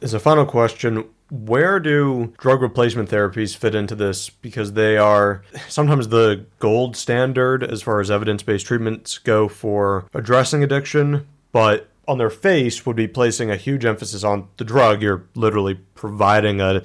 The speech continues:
an alternative chemical to satiate the need, and that could be taken as evidence. I don't think it does, but, uh, just framing it this way, it could be taken as evidence that, well, there's the sign that the drug is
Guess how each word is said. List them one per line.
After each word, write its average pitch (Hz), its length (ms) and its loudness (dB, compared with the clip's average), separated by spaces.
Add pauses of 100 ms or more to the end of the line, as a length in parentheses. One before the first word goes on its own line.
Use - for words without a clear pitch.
an 107 100 -2
alternative 123 600 2
chemical 107 500 0
to 95 640 -6 (140)
satiate 98 720 -2 (160)
the 120 100 -8
need, 110 460 -2 (180)
and 101 380 0
that 107 320 0 (120)
could 180 400 0
be 123 100 0
taken 107 320 -2
as 98 400 -2 (120)
evidence. 98 440 -2
I 113 60 0
don't 113 260 -2
think 117 220 -4
it 107 280 -2
does, 98 320 4
but, 98 120 -4
uh, 101 80 0 (280)
just 107 240 -8
framing 104 340 -2
it 98 100 -6
this 98 120 -8
way, 98 260 0 (640)
it 117 240 -4
could 160 180 0
be 131 60 -2
taken 113 260 0
as 107 100 0
evidence 101 380 2
that, 101 300 -2 (220)
well, 110 200 0
there's 104 560 2
the 107 160 -2
sign 127 340 2
that 107 120 -4
the 123 60 -4
drug 110 320 2
is 95 380 -4